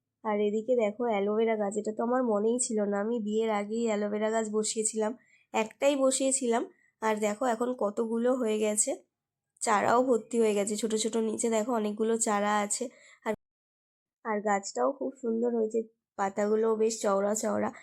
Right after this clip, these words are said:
যখন বসিয়েছিলাম এতটাও চওড়া চওড়া পাতা ছিল না, খুব সরু সরু ছিল। তো এখন গাছটা খুব সুন্দর হয়েছে। এটা হচ্ছে রাম তুলসী গাছ। একটু আগে বলছিলাম না যে আরও একটা তুলসী গাছ আছে,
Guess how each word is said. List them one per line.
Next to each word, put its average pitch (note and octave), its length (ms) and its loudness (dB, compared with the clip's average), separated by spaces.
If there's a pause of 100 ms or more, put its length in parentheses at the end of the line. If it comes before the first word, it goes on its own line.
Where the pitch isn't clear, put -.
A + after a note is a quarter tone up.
(220)
যখন A3+ 300 2
বসিয়েছিলাম A3+ 680 0
এতটাও A3 440 0
চওড়া G#3 320 0
চওড়া G#3+ 260 -2
পাতা G#3+ 320 -2
ছিল G#3+ 240 0
না, G#3 140 -2
খুব A3+ 240 -8
সরু G#3+ 220 -2
সরু A3 280 0
ছিল। G#3 260 -2 (560)
তো A3+ 60 0
এখন G#3 280 0
গাছটা G3+ 360 0
খুব A#3+ 180 -2
সুন্দর G3+ 380 -4
হয়েছে। F#3+ 340 -2 (960)
এটা A3 280 0
হচ্ছে A#3+ 320 -2
রাম G#3 200 0 (100)
তুলসী G#3+ 420 -2
গাছ। G3 180 -6 (400)
একটু G#3+ 220 -10
আগে A3+ 180 2
বলছিলাম A#3 500 2
না C#4 100 2
যে B3 120 0
আরও G#3 160 4 (100)
একটা G#3+ 180 -6
তুলসী A3+ 360 0
গাছ B3 200 -2
আছে, C#4 220 0